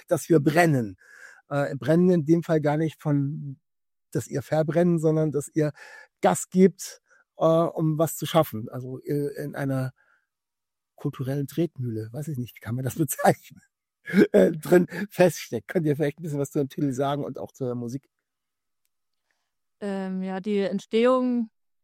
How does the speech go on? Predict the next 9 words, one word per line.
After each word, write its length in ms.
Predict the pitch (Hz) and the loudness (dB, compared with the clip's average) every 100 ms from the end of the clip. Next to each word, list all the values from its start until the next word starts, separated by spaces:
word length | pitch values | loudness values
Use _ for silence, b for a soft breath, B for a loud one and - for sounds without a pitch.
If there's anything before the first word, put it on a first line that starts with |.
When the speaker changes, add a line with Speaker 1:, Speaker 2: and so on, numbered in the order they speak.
| _ _ _ | _ _ _
Speaker 2:
dieses 380 | 214 208 208 - | -10 -8 -10 -10
Songs 480 | 220 202 208 202 - | -4 -2 -2 -6 -8
war, 520 | 190 196 190 185 185 _ _ _ _ _ _ | -4 -2 -2 -4 -8 _ _ _ _ _ _
dass 520 | - 185 185 - - - | -10 -8 -8 -10 -20 -14
ein 420 | 185 185 185 185 | -8 -6 -4 -6
guter 280 | 175 196 185 | -8 -12 -12
Freund 540 | - - 196 247 262 | -12 -4 -2 0 -2
von 460 | - 202 196 190 190 _ | -6 -6 -4 -4 -8 _
uns 600 | - 190 226 262 - - | -8 -2 -2 -2 -8 -20